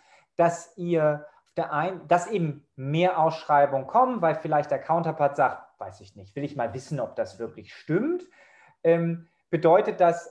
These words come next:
auf beiden Ecken, also ihr müsst mehr arbeiten, um den Bestand zu halten. Also es ist einfach auch mehr Arbeit plötzlich ist, weil sich die Sachen einfach ein bisschen loseisen, die, die Eisschollen. Ist das so?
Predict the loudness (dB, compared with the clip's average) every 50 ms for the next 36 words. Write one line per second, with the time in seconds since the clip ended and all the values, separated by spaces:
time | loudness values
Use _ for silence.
0 | -2 0 2 2 2 0 -6 -6 -2 0 2 4 4 4 2 2 -2 -2 0 0
1 | -2 -2 -4 -6 -2 -2 -2 -2 -2 -4 -4 -4 -4 -6 -6 -8 -8 -4 -2 2
2 | 2 4 4 4 2 2 2 2 4 4 4 2 2 -2 -4 -6 -4 -4 -4 -4
3 | -6 -6 -8 -8 -12 -8 -4 -2 -2 -2 -2 -4 -6 -8 -8 -12 -18 -20 _ _
4 | _ _ _ _ _ _ _ _ _ -10 -6 -4 -2 0 2 2 2 2 2 0
5 | -2 -8 -10 -8 -8 -8 -10 -12 -18 _ _ _ -20 -20 _ _ 0 0 0 2
6 | 0 -2 0 0 0 -2 -2 -2 -2 -2 0 0 2 2 2 2 2 2 2 4
7 | 4 4 2 0 0 -4 -6 -4 -4 -4 -4 -6 -10 -12 -4 -2 -2 -2 -2 -2
8 | 0 4 4 4 4 4 2 -2 -2 -4 -8 _ -8 -4 0 2 2 2 0 -2
9 | -6 -6 -4 -4 -4 -2 -2 -2 -2 -2 -4 -6 -8 -8 -6 -6 -4 -2 -2 -2
10 | -4 -6 -8 -10 -14 -20 _ _ _ _ 0 4 6 6 6 6 4 2 -4 -12
11 | -16 -18 -20 _ _ -2 0 0 2 0 -2 -4 -8 -12 -14 -14 -14 -14 -16 -16
12 | -10 -8 -6 -4 -4 -4 -4 -6 -10 -10 -8 -8 -6 -8 -8 -10 -10 -12 -10 -10
13 | -10 -10 -6 -2 0 0 0 0 -2 -6 -10